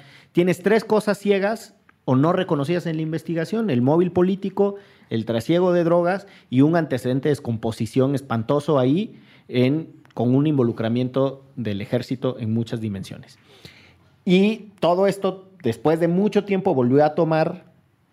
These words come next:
eh, mucha efervescencia la semana pasada con las declaraciones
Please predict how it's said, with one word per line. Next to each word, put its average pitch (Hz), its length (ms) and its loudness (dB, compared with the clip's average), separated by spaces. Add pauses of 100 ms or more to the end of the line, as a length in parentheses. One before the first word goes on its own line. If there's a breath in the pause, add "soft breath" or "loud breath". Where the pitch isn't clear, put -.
eh, 107 240 -4
mucha 151 380 2
efervescencia 147 680 -2
la 117 140 -10
semana 127 400 -4
pasada 143 480 -2 (640 soft breath)
con 120 220 2
las 120 140 0
declaraciones 127 1200 -2